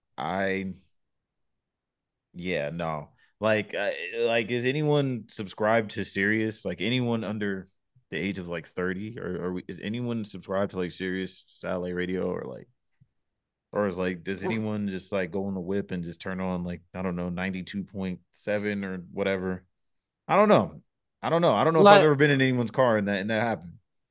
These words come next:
Speaker 2: Like, I, like, for example, like, if my phone's dead or I need to really charge,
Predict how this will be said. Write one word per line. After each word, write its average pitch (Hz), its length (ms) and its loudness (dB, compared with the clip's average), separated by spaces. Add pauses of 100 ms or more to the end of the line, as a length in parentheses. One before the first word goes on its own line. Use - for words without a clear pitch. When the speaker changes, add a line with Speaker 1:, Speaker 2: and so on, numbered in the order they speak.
(260)
Speaker 2:
Like, 180 440 10
I, 208 100 8
like, 190 340 10
for 202 140 8
example, 190 380 8
like, 170 100 10
if 165 100 6
my 226 220 10
phone's 185 580 4
dead 160 600 4
or 143 80 4
I 135 80 2
need 156 160 -4
to 143 80 -2
really 139 260 -2
charge, 147 380 6